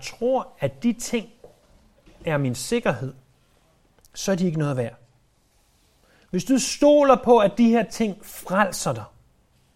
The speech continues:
så tager du fejl. Så er det blevet for dig, som omskærelsen var for jøden. Fordi det eneste, og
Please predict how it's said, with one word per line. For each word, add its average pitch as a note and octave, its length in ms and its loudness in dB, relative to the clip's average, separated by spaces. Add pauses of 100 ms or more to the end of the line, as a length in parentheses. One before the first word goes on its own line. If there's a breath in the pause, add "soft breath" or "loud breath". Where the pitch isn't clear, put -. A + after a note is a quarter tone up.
så - 160 -2
tager A3 220 2
du G3 80 2
fejl. C#3 360 -2 (560 soft breath)
Så C4 200 4
er A#3+ 220 6
det A#3+ 140 2
blevet A#3 380 4
for A3+ 80 0
dig, G3+ 320 4
som G#3+ 180 -2
omskærelsen G#3+ 840 2
var F#3+ 200 6
for G3 160 2
jøden. F#3+ 380 4 (960 soft breath)
Fordi A#3 240 4
det A3+ 240 2
eneste, C#4+ 760 2 (100)
og - 260 4